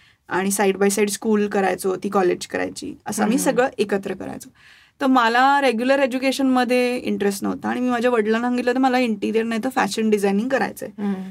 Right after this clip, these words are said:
Speaker 1: तर ते म्हणाले की, "मला परवडणार नाहीत गं बाळा फीस." तर मी म्हटलं, "मग मला काहीच नाही करायचं."
Speaker 2: हम्म.
Speaker 1: So ते जे माझं स्वप्न राहिलं होतं तेव्हा,
Speaker 2: हम्म.
Speaker 1: I think I completed that once I began earning. मी स्वतः
Speaker 2: Right.
Speaker 1: कमवायला लागले,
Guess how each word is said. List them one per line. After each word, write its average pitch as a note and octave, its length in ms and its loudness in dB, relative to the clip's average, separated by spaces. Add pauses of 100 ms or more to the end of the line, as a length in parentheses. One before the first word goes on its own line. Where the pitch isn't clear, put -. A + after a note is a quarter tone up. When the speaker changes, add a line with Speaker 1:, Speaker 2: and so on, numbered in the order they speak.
(440)
Speaker 1:
तर C4+ 160 2
ते C4+ 80 2
म्हणाले C4+ 280 4
की, C#4 160 -2
"मला A#3+ 280 2
परवडणार A#3 580 2
नाहीत A3 260 0
गं G#3 140 2
बाळा F#3 200 2
फीस." G3 500 -6
तर D#4 200 -10
मी C#4 120 0
म्हटलं, C#4+ 240 2
"मग D4+ 80 0
मला D4+ 200 2
काहीच A#3+ 260 2
नाही G3+ 140 -6
करायचं." - 480 -18 (280)
Speaker 2:
हम्म. F3+ 80 -2
Speaker 1:
So B3 500 0 (260)
ते C#4 180 4
जे D#4 140 2
माझं D4+ 240 2
स्वप्न B3+ 360 0
राहिलं G#3+ 360 4
होतं G3 300 0 (200)
तेव्हा, G3+ 320 2 (360)
Speaker 2:
हम्म. A#3 340 4 (360)
Speaker 1:
I A#3+ 120 2 (160)
think D4+ 200 4 (360)
I C4 180 0
completed A3+ 500 0
that A3 440 2
once G#3+ 380 0
I A3 140 2
began G3+ 560 0 (220)
earning. G3+ 340 4 (180)
मी G3+ 140 -2
स्वतः G#3+ 180 2
Speaker 2:
Right. A#3 180 4
Speaker 1:
कमवायला G#3+ 460 2
लागले, F#3+ 300 -2